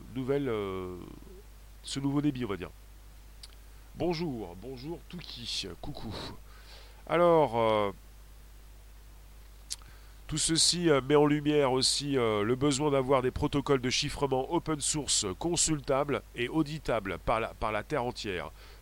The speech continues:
plutôt que du code propriétaire entre les mains d'une firme ou d'un gouvernement.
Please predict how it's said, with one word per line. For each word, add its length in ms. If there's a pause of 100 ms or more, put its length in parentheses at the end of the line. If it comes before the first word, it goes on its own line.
plutôt 280
que 120
du 160
code 300
propriétaire 840 (300)
entre 300
les 100
mains 140
d'une 180
firme 320
ou 160
d'un 140
gouvernement. 580